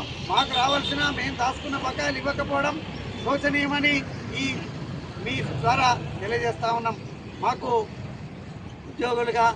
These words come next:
ఉపాధ్యాయులుగా అనేక మంది రోడ్డు మీద పడి బాధపడతా ఉంటే ఆ బాధ చూసైనా ఇప్పటికి పదిహేను రోజులు అవుతున్నది రోడ్ల మీదకి వచ్చి, అయినా కనికరం లేదు, కనీసం మమ్మల్ని పిలిచి చర్చించడం కూడా లేదు. ఏం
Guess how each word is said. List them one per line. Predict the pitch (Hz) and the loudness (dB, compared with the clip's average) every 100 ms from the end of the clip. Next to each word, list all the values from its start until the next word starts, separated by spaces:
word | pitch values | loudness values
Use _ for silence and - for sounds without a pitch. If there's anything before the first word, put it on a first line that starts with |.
| - - - - - 359 | 2 -10 -10 -10 -6 -6
ఉపాధ్యాయులుగా | 359 254 - 233 233 233 233 226 - - - | 0 0 2 4 4 4 4 4 2 -8 -4
అనేక | 214 285 311 277 | 2 4 4 2
మంది | 254 254 269 240 - - - 165 | 0 0 0 0 -4 -4 -2 2
రోడ్డు | 220 254 247 | 0 0 -2
మీద | 233 226 | 2 4
పడి | 226 226 214 - - | 4 4 2 -6 -4
బాధపడతా | 170 220 233 226 226 220 220 | 0 2 2 0 0 0 0
ఉంటే | 208 214 196 151 - 160 | -2 -2 -2 -8 -6 -2
ఆ | 196 | 0
బాధ | 170 233 277 262 | 2 2 2 0
చూసైనా | 269 - 247 247 226 - - 349 | -2 0 2 4 2 0 -8 -8
ఇప్పటికి | - 240 226 220 | -4 -4 -4 -2
పదిహేను | 226 220 233 | 0 0 0
రోజులు | 233 262 262 | -4 -2 -4
అవుతున్నది | 262 254 254 247 220 - - 185 | -4 -6 -2 -2 -4 -8 -8 -4
రోడ్ల | 226 240 | -2 -2
మీదకి | 247 151 226 | -4 -4 -4
వచ్చి, | - 269 - - - - | 0 -2 -2 -8 -8 0
అయినా | 208 269 262 254 | 2 4 2 2
కనికరం | 214 247 254 254 262 | -2 0 0 0 0
లేదు, | 262 285 - | 2 0 0
కనీసం | 254 277 285 247 - - 202 | -2 0 -2 -4 -8 -8 -2
మమ్మల్ని | 233 254 226 226 | 0 0 -2 -4
పిలిచి | 247 285 277 - | -4 -2 -2 0
చర్చించడం | 220 220 285 277 277 254 | -2 -2 -4 -2 -4 -2
కూడా | 254 240 | -2 -2
లేదు. | 240 240 233 - - 165 | -2 -4 -6 -8 -8 0
ఏం | 226 | 0